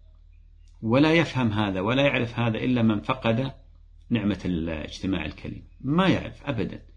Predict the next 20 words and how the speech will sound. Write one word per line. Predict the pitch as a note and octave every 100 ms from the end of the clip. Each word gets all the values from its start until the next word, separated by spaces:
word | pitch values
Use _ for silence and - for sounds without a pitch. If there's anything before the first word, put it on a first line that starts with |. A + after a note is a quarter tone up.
| - - -
إلا | C3+ C#3
من | A#2 G#2
فقد | - - A2 G2
نعمة | G#2+ F2 E2+ -
الكلمة. | - - - - - - - - - -
ولذلك | G#2 B2+ B2+ -
يوجد | A2 C#3 A#2 F#2
أناس | G2+ F#2+ F2+ - - - - - -
في | G2+
بلدان | F#2+ G2 G#2 F2
شتى | - - - B2+ - - -
ما | B2+ D#3
يستطيع | - - C#3 C3+
يصل | B2+ - A#2+
المسجد | A#2 C3 - G2
ليصلي، | F#2 F#2+ F2 F#2+ F2 -
لا | A#2+
الجمعة | C3 F3 A2+
ولا | G#2+ F#2+
الجماعة، | F2+ E2+ F2 -